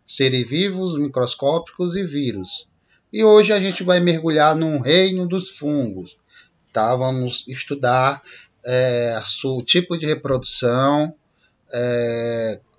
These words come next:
quais os benefícios que eles trazem para nós, né, seres humanos, e, e a forma com que eles são produzidos, como é que,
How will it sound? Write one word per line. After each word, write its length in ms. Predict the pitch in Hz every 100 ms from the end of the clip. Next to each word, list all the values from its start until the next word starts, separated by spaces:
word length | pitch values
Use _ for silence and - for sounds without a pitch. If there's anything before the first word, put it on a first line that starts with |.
| _ _ _ _ _
quais 400 | 160 185 190 165
os 360 | 165 151 123 117
benefícios 600 | 143 143 135 135 135 127
que 80 | 135
eles 220 | 120 117
trazem 540 | - 127 131 123 120
para 560 | - 113 110 110 104 98 _ _ _ _
nós, 680 | 113 110 127 147 151 139 120
né, 160 | 127 127
seres 340 | - 117 113
humanos, 720 | 139 147 139 147 156 165 170 - _ - _ -
e, 120 | 170 _ 175
e 100 | 190
a 140 | 202
forma 640 | - 175 180 185 190 202 _ - - _ _
com 160 | - 180
que 320 | 180 165 170
eles 320 | 165 170 175
são 240 | - 147 147
produzidos, 760 | 151 160 175 175 147 120 101 101
como 300 | 127 143 131
é 100 | 135
que, 420 | - 131 143